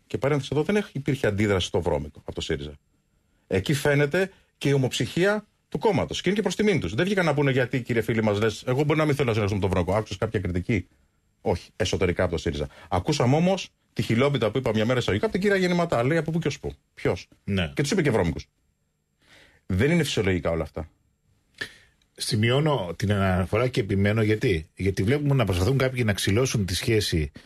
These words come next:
Speaker 1: Δεν
Speaker 2: ε,
Speaker 1: ξυλώνει τη σχέση.
Speaker 2: Τσίπρα Καμένου, σύριζα ΑΝΕΛ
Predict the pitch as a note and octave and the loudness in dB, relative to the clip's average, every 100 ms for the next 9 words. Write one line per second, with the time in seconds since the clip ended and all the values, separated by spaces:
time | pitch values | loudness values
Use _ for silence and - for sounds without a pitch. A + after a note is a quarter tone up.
0 | - - - F3+ F3 G3+ E3+ G2+ - C3+ | -20 -20 -2 0 4 4 4 2 0 -2
1 | C3 B2+ G#2 G2+ G#2+ G#2 F2 D#2 C#2+ - | 0 -2 0 0 0 0 0 -2 -6 -4
2 | B2+ C3 A#2 G2 F2+ E2 F2 F#2+ C3 | 0 2 2 2 2 2 2 2 0